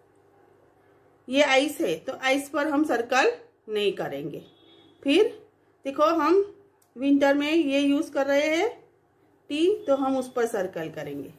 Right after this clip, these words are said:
फिर देखो यहाँ पर भी सर्कल करेंगे सॉक्स में,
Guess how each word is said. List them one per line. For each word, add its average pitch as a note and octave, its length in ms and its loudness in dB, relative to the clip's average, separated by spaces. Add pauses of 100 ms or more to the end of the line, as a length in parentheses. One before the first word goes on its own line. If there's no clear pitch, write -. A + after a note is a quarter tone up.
(680)
फिर C4+ 140 -2
देखो C#4+ 340 4 (840)
यहाँ C4 260 -2
पर C4+ 180 0
भी C4+ 160 0
सर्कल C4+ 360 0
करेंगे C4+ 420 0
सॉक्स C4+ 380 -2
में, C#4 280 0